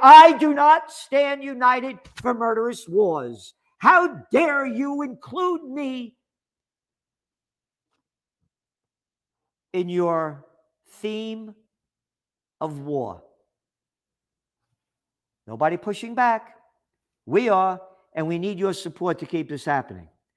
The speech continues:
And the only reason it's happening is because we, the little people, are making it happen. We're not getting money from the big people.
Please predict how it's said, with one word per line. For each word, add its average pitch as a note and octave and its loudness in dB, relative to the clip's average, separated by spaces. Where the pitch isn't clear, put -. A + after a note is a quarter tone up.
And C#3+ -8
the D#3 -2
only A3+ 2
reason G#3 -6
it's F#3 -10
happening F3 -2
is D3+ -8
because D3 -6
we, G#3+ 2
the G3 0
little G#3 0
people, C#3 -8
are - -4
making D3 -6
it A2 -10
happen. G#2+ -10
We're G#3 -2
not G3+ 0
getting E3 -2
money D#3 -4
from C3 -10
the B2 -8
big C#3 -4
people. F2 -18